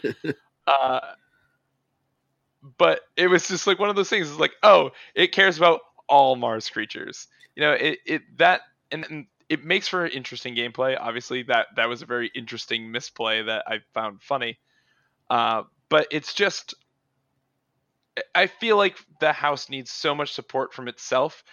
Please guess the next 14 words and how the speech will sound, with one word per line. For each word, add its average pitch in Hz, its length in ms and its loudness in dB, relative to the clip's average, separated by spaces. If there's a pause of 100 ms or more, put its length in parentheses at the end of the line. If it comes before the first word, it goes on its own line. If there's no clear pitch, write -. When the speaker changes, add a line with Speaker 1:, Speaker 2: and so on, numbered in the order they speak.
(260)
Speaker 2:
And 160 200 2
then 156 180 2
on 139 220 0
top 151 240 4
of 139 120 -6
that, 139 180 2
it 131 100 -6
needs 156 220 -6
support 135 400 -8
from 120 120 -14
other 117 160 -6
houses. 139 540 -10 (880)
To 147 120 -10
me, 139 320 -10